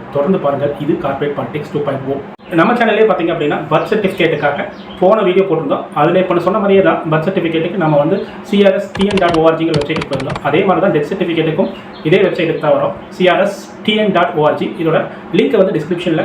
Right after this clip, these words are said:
கொடுக்குறோம், இந்த வீடியோட டிஸ்கிரிப்ஷன்ல கொடுக்குறோம். அதுல பார்த்துட்டீங்க அப்படின்னா, ஒரு மூணாவது ஆப்ஷன் இருக்கு பாருங்க. மூணாவது டேப்ல சர்டிஃபிகேட் டவுன்லோட் இருக்கு. ஃபர்ஸ்ட் ஆப்ஷன் பர்த்னு இருக்கு, செகண்ட் ஆப்ஷன் டெத்துன்னு இருக்கு.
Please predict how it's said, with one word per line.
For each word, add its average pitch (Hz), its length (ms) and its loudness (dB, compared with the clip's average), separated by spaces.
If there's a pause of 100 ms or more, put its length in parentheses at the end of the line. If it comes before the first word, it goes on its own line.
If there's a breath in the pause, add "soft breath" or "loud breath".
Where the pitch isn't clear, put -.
கொடுக்குறோம், 143 320 -2
இந்த 139 100 -2
வீடியோட 147 240 2
டிஸ்கிரிப்ஷன்ல 147 460 -6
கொடுக்குறோம். 131 320 -8 (200)
அதுல 151 200 4
பார்த்துட்டீங்க 185 380 0
அப்படின்னா, 147 320 -4
ஒரு 156 120 -4
மூணாவது 196 320 2
ஆப்ஷன் 156 220 -2
இருக்கு - 140 -10
பாருங்க. 135 180 -6
மூணாவது 165 280 2
டேப்ல 151 260 0 (440 loud breath)
சர்டிஃபிகேட் 190 500 0
டவுன்லோட் 156 280 2
இருக்கு. - 260 -8
ஃபர்ஸ்ட் - 260 -4
ஆப்ஷன் 185 280 -2
பர்த்னு 151 260 2
இருக்கு, - 220 -4
செகண்ட் 180 240 0
ஆப்ஷன் 156 240 -4
டெத்துன்னு 139 280 -4
இருக்கு. 190 160 -12